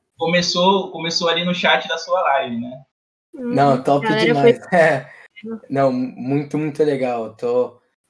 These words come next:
Speaker 3: eu tô muito feliz com o que vocês estão fazendo e tá dando sucesso aí, vocês estão crescendo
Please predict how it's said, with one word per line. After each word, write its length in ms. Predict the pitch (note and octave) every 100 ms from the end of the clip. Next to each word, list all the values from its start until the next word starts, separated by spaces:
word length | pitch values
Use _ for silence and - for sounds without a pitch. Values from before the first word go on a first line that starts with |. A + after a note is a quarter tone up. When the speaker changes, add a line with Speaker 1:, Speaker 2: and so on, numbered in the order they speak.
| -
Speaker 3:
eu 100 | A2+ -
tô 140 | B2
muito 240 | B2+ C3+
feliz 360 | - B2 B2 -
com 60 | -
o 20 |
que 40 |
vocês 120 | A#2 -
estão 180 | A#2+
fazendo 560 | A2+ A2+ G#2+ A2 A#3+ A2+
e 40 | -
tá 120 | -
dando 260 | A3 A#3
sucesso 720 | A3+ - G#2 - A#2 A2 -
aí, 220 | A2 A2 A#2
vocês 200 | A2+ G#2
estão 180 | A#2 A2
crescendo 720 | A2 G#2+ - A#2+ B2+ B2+